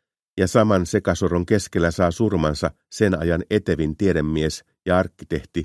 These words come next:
Arkkimedes. Myös suuria päälliköitä kaatuu. Hispaniassa veljekset Cneus ja Publius Cornelius Scipio, joita suree koko valtakunta, ja Etelä-Italiassa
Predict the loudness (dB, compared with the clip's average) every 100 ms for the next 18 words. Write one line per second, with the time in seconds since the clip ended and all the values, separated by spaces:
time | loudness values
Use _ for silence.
0 | -8 _ _ -4 -4 -6 -8 -8 -10 -14
1 | -16 -16 _ _ _ _ _ _ _ _
2 | _ -2 4 6 4 0 -10 0 2 4
3 | 4 2 2 2 2 0 -2 -2 0 0
4 | 0 -6 -12 -14 _ _ _ _ 0 0
5 | 2 2 4 0 0 0 2 2 0 -4
6 | -10 -2 2 4 2 0 -4 -4 0 0
7 | 2 0 0 0 0 0 0 -2 -4 -6
8 | -2 -2 0 0 -2 -2 _ _ _ _
9 | -2 2 2 2 0 2 2 2 0 0
10 | 2 2 0 -4 -4 -2 -2 -6 _ _
11 | _ _ _ 0 0 2 2 2 2 2
12 | 0 2 2 0 -2 -4